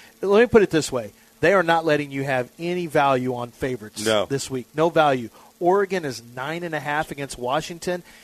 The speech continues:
Speaker 1: in a game that was a three-point game previously, but I think Oregon's gonna
Speaker 2: Did you
Speaker 1: spank,
Speaker 2: see,
Speaker 1: uh, Washington.
Speaker 2: did, did you see the books took a beating on N F L games last week?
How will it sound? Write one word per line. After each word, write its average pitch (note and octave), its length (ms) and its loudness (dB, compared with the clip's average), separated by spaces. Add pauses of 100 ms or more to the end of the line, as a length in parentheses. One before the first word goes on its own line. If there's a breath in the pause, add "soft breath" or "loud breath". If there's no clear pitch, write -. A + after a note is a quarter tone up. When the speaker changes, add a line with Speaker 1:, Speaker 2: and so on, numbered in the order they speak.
(140 loud breath)
Speaker 1:
in D3+ 120 -4
a - 20 -6
game D#3 300 -4
that E3 80 -2
was C3 120 -2
a C#3 60 -2
three-point D3+ 560 -6
game D3 280 -8
previously, D#3+ 580 -4
but - 240 -4
I G#3 120 4
think F3 220 -4
Oregon's D3+ 360 -2
gonna D3 240 -6 (460 soft breath)
Speaker 2:
Did A#2 200 -6
you D3 140 0
Speaker 1:
spank, G3+ 420 -2
Speaker 2:
see, D#3 60 -2
Speaker 1:
uh, B2+ 260 0
Washington. A#2+ 520 -2
Speaker 2:
did, A2+ 160 -2
did A#2 300 -4
you C3 100 -4
see D#3 180 -2
the B2 80 0
books A#2+ 340 -2
took - 220 -4
a G2 180 0 (160)
beating B2 480 -4
on G2+ 220 -4
N A#2+ 100 2
F A#2+ 140 -2
L B2 120 4
games F#2+ 300 -8
last F#2 280 -2
week? F2 260 -8